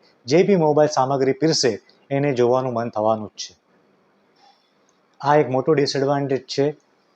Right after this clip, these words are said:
જે તમને ભવિષ્યમાં તમારું મગજ અસ્થિર બી કરી શકે છે.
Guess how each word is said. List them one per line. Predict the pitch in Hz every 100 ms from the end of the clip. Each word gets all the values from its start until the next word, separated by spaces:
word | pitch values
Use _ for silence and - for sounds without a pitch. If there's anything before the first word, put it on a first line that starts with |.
| -
જે | 110 147
તમને | 143 127 139
ભવિષ્યમાં | 120 113 135 147 135 143 143
તમારું | 131 135 135
મગજ | 123 127 139 -
અસ્થિર | 131 - 190
બી | 185 185
કરી | 120 104
શકે | 104 - 98
છે. | -